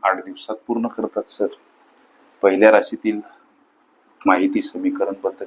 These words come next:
केली. आता त्या कामाच्या दुप्पट काम, हे जे काम आहे ना, याच्या दुप्पट काम म्हणजे एक ची दुप्पट दोन, ही माहिती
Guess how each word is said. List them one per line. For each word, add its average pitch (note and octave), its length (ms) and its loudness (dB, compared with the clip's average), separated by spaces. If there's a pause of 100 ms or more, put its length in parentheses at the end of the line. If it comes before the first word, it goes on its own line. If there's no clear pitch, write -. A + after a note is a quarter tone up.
केली. G2 240 -6 (180)
आता - 240 2 (1000)
त्या C#3 220 8
कामाच्या B2 540 0
दुप्पट A2 560 -2
काम, E2+ 220 0 (1700)
हे G2+ 80 4
जे G#2+ 200 6
काम B2+ 220 4
आहे D#3+ 100 -2
ना, C#3+ 120 -4 (840)
याच्या A2 260 -2
दुप्पट B2+ 520 2
काम F2 220 4
म्हणजे G2+ 300 0
एक G#2+ 200 -6
ची B2+ 120 2
दुप्पट A#2 440 -4 (720)
दोन, A2 240 4 (1080)
ही A#2+ 80 2
माहिती G#2 460 -2